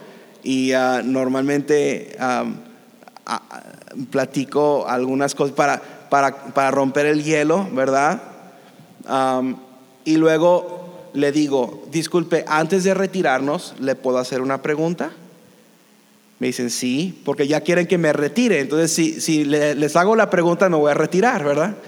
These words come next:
"Antes de retirarnos, ¿me permite hacer una pregunta?". "Ah, sí, claro". "Y luego retírate". "Ok".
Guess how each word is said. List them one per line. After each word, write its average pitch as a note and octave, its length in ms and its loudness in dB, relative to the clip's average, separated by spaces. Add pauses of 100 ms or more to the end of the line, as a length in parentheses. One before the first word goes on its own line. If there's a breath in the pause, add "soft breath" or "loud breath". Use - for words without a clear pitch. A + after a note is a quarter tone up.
(360 loud breath)
"Antes D3 300 0
de A#3 140 4
retirarnos, E3 640 2
¿me E3 100 2
permite D3 380 -2
hacer E3 180 0
una E3+ 160 0
pregunta?". D3 540 -2 (100)
"Ah, D#3+ 220 -6
sí, G#3+ 160 -4
claro". F#3+ 440 0
"Y C3 60 -6
luego C#3 240 2
retírate". E3+ 500 -2
"Ok". B2+ 180 -4